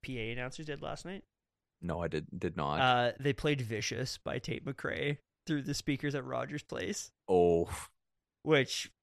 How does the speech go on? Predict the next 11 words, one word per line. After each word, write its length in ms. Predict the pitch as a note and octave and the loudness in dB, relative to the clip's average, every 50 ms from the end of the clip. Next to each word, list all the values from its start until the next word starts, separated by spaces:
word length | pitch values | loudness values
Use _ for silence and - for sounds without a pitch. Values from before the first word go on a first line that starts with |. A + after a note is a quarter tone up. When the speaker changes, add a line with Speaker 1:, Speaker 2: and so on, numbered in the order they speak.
| - D#3+ | -6 -2
Speaker 1:
just 240 | C#3 D3 C3+ - - | 2 2 2 2 2
rules. 580 | C3 A#2 - - - - C#3+ D3+ C#3+ - - D#4+ - _ - | -2 -2 -2 -2 0 2 2 2 0 0 -4 -8 -10 _ -4
And, 520 | - E3 D3+ C#3+ C#3 C#3+ D3 D#3 D3 D3+ - | 0 2 4 4 4 2 0 0 -2 2 4
um, 440 | C#3+ C#3 C3+ C3 B2+ B2 B2+ C3 - | 6 8 8 8 6 6 4 2 0
and 140 | D3 D3 D3 | 2 4 4
I'm 100 | C#3+ C#3 | 4 2
pretty 240 | - - D#3+ D#3 E3 | 2 2 4 4 4
sure 400 | - - F3 E3+ E3 E3 E3 - | 4 4 4 6 6 4 2 0
the 440 | - D3 C3 C#3+ C3+ C3+ C#3 C#3 C3 - - | -4 -6 -4 -4 -2 -2 -2 -2 -2 -2 0
Oilers, 720 | D3 C#3 C#3+ C#3+ D3 C#3+ D3 D3 D3 D3 D3 C#3+ C3+ D3 | 2 4 4 6 6 6 6 6 6 4 2 2 2 0
um, 580 | - C3 B2+ B2 A#2+ A#2+ A#2 A#2+ A#2+ A#2+ A#2 | 2 4 6 8 8 6 6 4 0 -2 -4